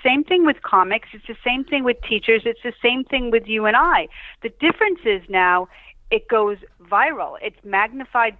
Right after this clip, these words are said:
by a million. So you, you're not, again, we're not afforded the opportunity to say that, I hate to say racist comment or that sexist comment. If you wanna, if you wanna say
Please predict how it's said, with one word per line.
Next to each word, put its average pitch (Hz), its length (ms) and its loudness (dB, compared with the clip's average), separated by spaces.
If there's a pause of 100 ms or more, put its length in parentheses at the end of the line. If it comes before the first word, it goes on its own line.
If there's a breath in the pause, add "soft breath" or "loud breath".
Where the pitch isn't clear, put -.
by 196 400 0
a - 40 -16
million. 202 680 -8
So 240 60 -6
you, 240 280 -8
you're 226 180 -6
not, 233 320 2
again, 208 440 0
we're 202 100 -2
not 202 200 4
afforded 262 640 -2 (480 soft breath)
the 214 160 0
opportunity 214 920 -4 (380 soft breath)
to 226 100 -14 (140)
say 285 240 2
that, 214 320 2 (540)
I - 340 -18
hate 247 300 -10
to 220 120 -14
say 202 140 2
racist 214 680 -2
comment 196 640 0
or 202 260 2
that 180 340 2 (460 soft breath)
sexist 226 400 -4 (120)
comment. 226 560 -2
If 214 140 -6
you 233 100 -12
wanna, 285 280 2
if - 240 -10
you 254 80 -12
wanna 339 280 0 (140)
say 330 180 0